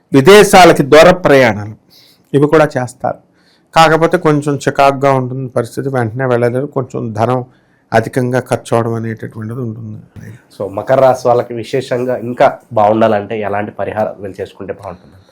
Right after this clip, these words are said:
Speaker 1: ఇవన్నీ స్కెలిటన్ ఐడియా. ఇప్పుడు రాసులు ఫ-, ఫోన్ ఇప్పితే వందల వందల మంది చెప్తున్నారు, బోర్ కొడుతుంది జనానికి. అందుకని కొంచెం ఎంటర్టైన్మెంట్గా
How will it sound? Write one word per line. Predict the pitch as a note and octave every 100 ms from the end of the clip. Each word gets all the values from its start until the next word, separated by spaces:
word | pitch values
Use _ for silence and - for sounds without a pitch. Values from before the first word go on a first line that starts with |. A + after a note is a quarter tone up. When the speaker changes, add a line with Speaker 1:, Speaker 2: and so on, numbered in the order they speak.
| _ _
Speaker 1:
ఇవన్నీ | D3 E3 G3+ A#3+
స్కెలిటన్ | - G#3 G#3 A#3+
ఐడియా. | A3+ G3+ F3+ - - -
ఇప్పుడు | A#2+ C#3+ E3 G3+
రాసులు | E3 C#3+ E3 G3+ F#3 F#3 G3 F#3+ E3+
ఫ-, | D#3+ C3+ B2
ఫోన్ | - D3+ F#3
ఇప్పితే | F#3 F#3 G3 G3+ F#3+ F#3 _ _ -
వందల | C#3+ E3+ F3+
వందల | F3 F3+
మంది | F#3 F#3 F3
చెప్తున్నారు, | E3+ E3 E3+ C#3
బోర్ | B2+ D#3+
కొడుతుంది | F3+ E3+ C#3+
జనానికి. | C#3 C#3+ C3+ A#2+ A#2 _
అందుకని | C3 D#3 F3+
కొంచెం | E3+ D#3+ D#3
ఎంటర్టైన్మెంట్గా | D3 D3+ D#3 F3 E3+ D#3+ D#3+ F#3+